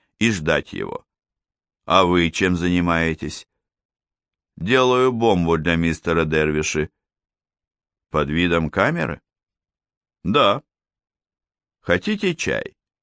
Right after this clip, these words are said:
У нас есть албанский». «Или кофе?» предложил Прэк. «Чай». Дритон осмотрелся с любопытством и насторожённостью. «Что за бомба?»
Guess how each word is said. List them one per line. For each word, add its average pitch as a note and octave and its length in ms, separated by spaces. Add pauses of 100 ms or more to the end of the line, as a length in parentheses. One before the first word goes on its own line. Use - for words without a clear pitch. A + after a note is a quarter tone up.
(240)
У - 120
нас F#3 260
есть D#3+ 280
албанский». D3 800 (760)
«Или E2+ 280
кофе?» A2+ 480 (840)
предложил G#2+ 540
Прэк. F#2+ 440 (1200)
«Чай». D#2+ 400 (640)
Дритон G#2 460
осмотрелся F#2 680
с - 80
любопытством A2+ 800
и F#2+ 100
насторожённостью. D#2+ 1120 (840)
«Что - 420
за E2+ 180
бомба?» D#2 540